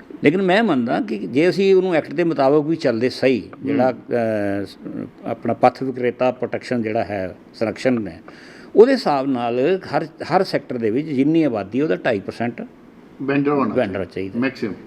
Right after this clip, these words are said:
Speaker 1: ਮੈਕਸਿਮਮ।
Speaker 2: ਜੀ।
Speaker 1: ਇਹਨਾਂ ਨੇ ਸਾਰੇ ਲੋਕਾਂ ਦੀ ਕਮਾਈ ਸੀ ਜਿੱਥੇ ਆਪਣਾ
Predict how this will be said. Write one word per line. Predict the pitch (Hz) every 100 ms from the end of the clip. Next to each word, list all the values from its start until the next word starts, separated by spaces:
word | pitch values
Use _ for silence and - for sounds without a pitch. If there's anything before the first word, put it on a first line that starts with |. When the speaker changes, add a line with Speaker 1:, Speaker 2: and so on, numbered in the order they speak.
| -
Speaker 1:
ਮੈਕਸਿਮਮ। | 123 - 107 87 85 - 117 117
Speaker 2:
ਜੀ। | 104 - 147
Speaker 1:
ਇਹਨਾਂ | 208 247
ਨੇ | 254 202 - -
ਸਾਰੇ | - 180 220 220 202
ਲੋਕਾਂ | 190 - 208
ਦੀ | 202 190
ਕਮਾਈ | - 180 180 165
ਸੀ | 185
ਜਿੱਥੇ | 175 160 180 175 170 160
ਆਪਣਾ | 147 151 151 147 139